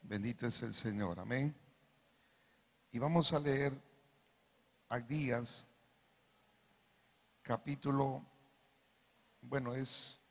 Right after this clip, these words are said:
es un solo capítulo, por decir, versículos diez y veintiún versículos. Vamos a leer el versi-, el versículo uno en adelante.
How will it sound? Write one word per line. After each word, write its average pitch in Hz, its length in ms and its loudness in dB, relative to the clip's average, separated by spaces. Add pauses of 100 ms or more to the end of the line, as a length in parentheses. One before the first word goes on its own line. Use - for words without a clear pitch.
(180)
es 135 240 -2
un 147 460 -2
solo 143 360 2
capítulo, 127 540 0
por 120 180 -4
decir, 131 300 -4 (220)
versículos 135 800 0
diez 117 340 -2
y 120 140 -6
veintiún 120 440 2
versículos. 113 760 0 (800)
Vamos 151 340 2
a 165 60 6
leer 156 200 6
el 139 80 4
versi-, 147 280 0 (100)
el 135 140 -2
versículo 147 560 4
uno 123 420 6 (1300)
en 123 160 0
adelante. 117 680 4